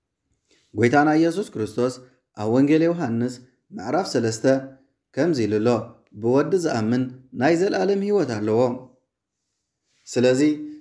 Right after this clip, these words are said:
ንሕና ድማ ብወዲ እግዚኣብሔር ክንኣምን ይግባኣና። ኣብዛ ዕለት ዓርቢ ዝነበረት እንተ ደኣ ተመልኪትናያ ኮይንና፣ ኩሎም ብላግፂ ይኹን "ኦ ኢየሱስ መን እዩ ዝወቕዓካ?" እስከተነበ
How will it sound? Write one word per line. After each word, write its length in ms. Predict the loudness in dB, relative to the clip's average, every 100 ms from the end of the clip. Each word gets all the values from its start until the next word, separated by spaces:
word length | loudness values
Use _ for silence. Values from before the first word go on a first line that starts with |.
| -12
ንሕና 260 | -8 0 2 4
ድማ 180 | 4 2 0 -6 -18
ብወዲ 320 | -6 0 2 2
እግዚኣብሔር 600 | 4 2 2 0 0 -2 -4 -20 _
ክንኣምን 500 | -6 -2 -2 0 -2
ይግባኣና። 520 | -2 -4 -4 -2 0 0 -4 -18 _ _ _ _ _ -20 _ _ _ _ _ _ _ _
ኣብዛ 220 | 0 2 4
ዕለት 240 | 4 2 0
ዓርቢ 220 | -2 -2
ዝነበረት 480 | -2 -2 -2 -2 -4
እንተ 140 | -6 -4
ደኣ 160 | -2 -2
ተመልኪትናያ 680 | -2 -4 -2 -4 -4 -4 -2 -2
ኮይንና፣ 260 | 0 2 2 2 -4 -18 _ _ _
ኩሎም 380 | -2 2 2 2 0 -6 -14
ብላግፂ 460 | -4 2 4 2 0
ይኹን 340 | -4 -2 -2 -2 -8 -16 -2
"ኦ 120 | 2 4
ኢየሱስ 440 | 4 2 0 -4 -10 -16 _ -8
መን 260 | -2 0
እዩ 100 | 0
ዝወቕዓካ?" 500 | -2 -2 -4 -8 -2 0 0 -4 -18 _
እስከተነበ 720 | -2 -2 -2 0 2 2 2